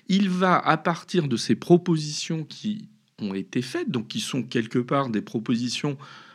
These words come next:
euh, remontées du terrain, le ministre va en tirer la substantifique moelle pour faire une vingtaine de propositions. Alors, c'est peut-être là où il y a mal donne.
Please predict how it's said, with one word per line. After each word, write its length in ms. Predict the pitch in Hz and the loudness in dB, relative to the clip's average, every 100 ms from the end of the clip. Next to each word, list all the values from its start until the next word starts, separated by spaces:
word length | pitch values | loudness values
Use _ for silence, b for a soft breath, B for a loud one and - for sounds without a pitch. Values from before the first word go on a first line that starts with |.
| B | B
euh, 160 | 110 107 | 0 0
remontées 680 | 107 139 175 165 165 165 151 | 4 6 8 6 2 4 2
du 200 | 123 139 | 2 -6
terrain, 420 | - 107 117 180 B B B | -2 0 0 -2 B B B
le 160 | - 160 | 0 2
ministre 720 | 151 123 123 165 - - 127 | 2 2 0 -2 -6 -8 -8
va 440 | 113 120 117 151 B B B B | -4 0 0 -2 B B B B
en 200 | 202 226 | 6 6
tirer 640 | 220 - 156 123 113 135 143 | 4 0 2 4 2 0 -2
la 320 | 123 143 175 | 4 6 6
substantifique 1400 | 175 - 170 - - 147 - 131 - - - 160 151 - - | 2 -4 -4 -4 -4 -4 -4 -10 -6 -6 -4 -4 -4 -6 -2
moelle 560 | 127 120 135 143 175 170 B B B - | 0 6 8 8 6 2 B B B -2
pour 180 | 156 | -2
faire 480 | - - 131 147 170 - | 0 6 8 8 6 4
une 220 | 190 190 | 6 6
vingtaine 720 | 160 143 135 - 123 143 160 160 | 4 4 4 4 4 4 0 -4
de 400 | 110 127 151 170 | 2 4 4 2
propositions. 800 | - 113 101 139 123 110 - 92 - _ _ _ _ _ _ _ _ - - | -4 -4 0 2 2 2 -2 -6 -12 _ _ _ _ _ _ _ _ -10 -2
Alors, 320 | 120 110 90 | 0 0 -4
c'est 240 | - - 131 | -10 -8 -6
peut-être 280 | 156 156 165 | -2 0 4
là 160 | 160 | 6
où 60 | 143 | 6
il 40 | |
y 60 | 135 | 4
a 60 | |
mal 280 | 123 120 113 | 4 4 2
donne. 300 | 120 113 107 | 2 0 -2